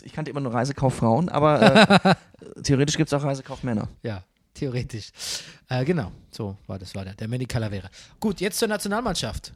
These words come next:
Speaker 2: Wann
Speaker 1: Mhm.
Speaker 2: kommt eigentlich Yogi als Bayern-Trainer?
Speaker 1: Fragt man sich.
Speaker 2: Ja. Äh, nach der, nach die Russland hat er eine Ausstiegsklausel, munkelt man.
Speaker 1: Aha.
Speaker 2: Gut, aber da kann er natürlich schon mitten,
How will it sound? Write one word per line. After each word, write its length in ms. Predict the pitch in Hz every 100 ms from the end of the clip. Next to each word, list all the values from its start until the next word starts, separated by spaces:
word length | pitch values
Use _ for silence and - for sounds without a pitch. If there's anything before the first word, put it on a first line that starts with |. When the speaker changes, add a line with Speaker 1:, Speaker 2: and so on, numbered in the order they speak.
| -
Speaker 2:
Wann 240 | 123 120
Speaker 1:
Mhm. 40 | 120
Speaker 2:
kommt 160 | 123
eigentlich 260 | 190 185 165
Yogi 340 | 180 220 190
als 160 | 131 120
Bayern-Trainer? 720 | 127 123 139 - 156 190 214 - _ _ _ _ _ _ _ _ _ _ _ -
Speaker 1:
Fragt 180 | 156 -
man 120 | 110
sich. 260 | 104 - - - -
Speaker 2:
Ja. 140 | 104 - _ _ _ _ _ - - _ _ -
Äh, 220 | 120 117
nach 120 | 123
der, 340 | 131 165 156 135 131 143 131
nach 200 | 147 147
die 180 | 135
Russland 640 | 131 208 - 139 147 208 -
hat 200 | 135 135
er 100 | 135
eine 320 | 123 131 127 123
Ausstiegsklausel, 640 | 147 - - - 107 101
munkelt 360 | 101 117 113 98
man. 220 | 90 92 _ -
Speaker 1:
Aha. 540 | - 104 92 151 127 - - - _
Speaker 2:
Gut, 240 | - 104 -
aber 220 | 98 95 - - - _
da 200 | 120 120
kann 180 | - 127
er 80 | 131
natürlich 360 | 123 135 123
schon 160 | - 120
mitten, 320 | 135 135 127